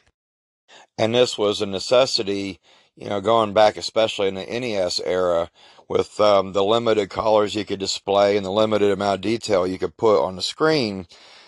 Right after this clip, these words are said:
Um, you really need to have these exaggerated features and, you know, contrasting colors and all to make the, the features stand out. Otherwise,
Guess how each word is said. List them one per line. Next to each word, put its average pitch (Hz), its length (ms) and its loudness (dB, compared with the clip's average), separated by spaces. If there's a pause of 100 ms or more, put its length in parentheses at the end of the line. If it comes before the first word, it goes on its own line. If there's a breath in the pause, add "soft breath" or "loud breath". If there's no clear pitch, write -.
(300 loud breath)
Um, 107 400 0
you 113 160 -4
really 131 280 4
need 117 180 -4
to 101 60 -14
have 110 220 -2
these 107 220 -6
exaggerated 101 720 0
features 131 480 -4
and, 90 360 -10 (680)
you 123 100 -2
know, 104 140 2
contrasting 107 600 2
colors 110 500 2
and 98 100 -6
all 90 320 -2 (380 soft breath)
to 117 120 -8
make 117 360 2
the, 98 580 0
the 95 160 -2
features 104 600 -4
stand 107 360 0
out. 127 300 4
Otherwise, 104 720 -4